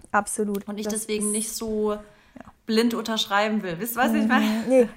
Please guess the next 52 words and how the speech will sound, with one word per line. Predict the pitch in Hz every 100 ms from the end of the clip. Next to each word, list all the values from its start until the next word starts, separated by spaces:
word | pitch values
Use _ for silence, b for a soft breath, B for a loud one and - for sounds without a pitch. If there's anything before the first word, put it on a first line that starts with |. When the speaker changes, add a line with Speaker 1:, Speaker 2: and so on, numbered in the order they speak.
| -
Speaker 1:
also | 220 202
ich | 262
würde | 233 208
jetzt | 202 -
grad | 196
sagen, | 208 208
Sex | - 220 -
ist | 208
mit | 208 220 - -
einer | 208 208
der | 208 196
wichtigen, | 214 202 196 185 185 -
also | 196 190
der | 190 175 175
wichtigsten | 214 - 196 - 190
Sachen | 185 214 240
der | 254
Beziehung. | 262 - - 294 302 B B -
Ist |
nicht, | 214 208 196
dass | -
das | -
das | 165 - -
Wichtigste | 240 247 285 -
ist, | 311 320 B B B B
aber | - 214 208
das | 202
ist | 226 -
halt | 220 214
einfach | 208 208 214 -
eine | 208 202
Sache. | 185 202 220 - 262 262 226
Ich | 220
meine, | 202 180 -
es | -
gibt | 220 196
auch | -
Leute | 202 196
zum | 202 202
Beispiel, | 190 190
ich | 196
hab | 196
schon | 196
mal | 190
ein |
Pärchen | 190 202 - 240 247
kennengelernt, | 233 247 247 247 254 B B B -
die | -
haben | 190
einfach | 196 - 190 - - _ -
so | 190
gesagt, | 190 190 185 185 -